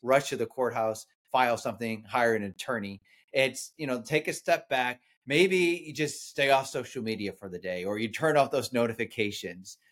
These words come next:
so you're not just constantly bombarded or inundated. It's showing, uh, pictures of people,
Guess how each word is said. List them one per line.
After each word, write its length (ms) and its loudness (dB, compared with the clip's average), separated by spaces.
so 140 -4
you're 120 4
not 180 2
just 180 -10
constantly 760 -6
bombarded 640 4
or 120 0
inundated. 640 2
It's 180 -12
showing, 640 4
uh, 220 2
pictures 360 -2
of 220 2
people, 720 2